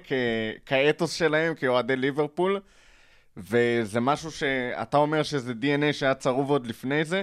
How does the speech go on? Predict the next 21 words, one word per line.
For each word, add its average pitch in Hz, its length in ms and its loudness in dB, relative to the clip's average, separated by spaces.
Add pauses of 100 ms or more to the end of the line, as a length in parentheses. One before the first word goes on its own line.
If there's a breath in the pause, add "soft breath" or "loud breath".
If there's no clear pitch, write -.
(400 soft breath)
מבחינתנו 151 500 0
זה 143 200 2
ה-D 131 120 -2
N 143 260 2
A 135 180 2
ש-, - 120 -4 (1000 soft breath)
שצרוף 127 520 0
במועדון, 135 600 2
זה 120 160 0
ערב 131 480 2 (300)
פשוט - 460 -6 (180)
עצום 143 540 -2
ב-, 123 60 2 (1200 soft breath)
בקנה 110 460 0
מידה 135 240 2
היסטורי, 135 540 0
ב-, 110 360 2 (100)
בהשפעה 110 460 0
שלו 123 300 2
על 107 100 2
המועדון. 104 580 0